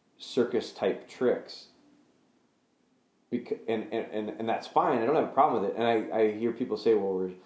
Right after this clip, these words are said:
we're teaching them how to learn," and all that stuff. And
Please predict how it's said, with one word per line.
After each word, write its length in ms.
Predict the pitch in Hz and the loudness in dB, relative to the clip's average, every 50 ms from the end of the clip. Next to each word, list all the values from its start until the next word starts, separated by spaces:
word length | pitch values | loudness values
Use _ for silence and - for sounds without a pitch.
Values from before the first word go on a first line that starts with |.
| - - - _ _ | -20 -20 -20 _ _
we're 100 | - - | -10 -8
teaching 340 | - - 135 127 127 131 120 | -6 -4 -4 -4 -2 0 0
them 140 | 113 110 - | 0 0 0
how 160 | 110 104 104 | 0 2 2
to 100 | 95 87 | 2 0
learn," 520 | 87 113 131 131 123 117 107 101 98 95 | 0 2 2 2 2 2 2 0 -2 -2
and 260 | 95 92 90 87 87 - | -2 -4 -4 -8 -8 -2
all 140 | - 98 101 | 0 2 2
that 180 | 101 104 107 - | 2 2 0 0
stuff. 300 | - 95 90 90 90 - | 0 0 0 0 -2 -6
And 160 | 87 92 92 | -8 -8 -8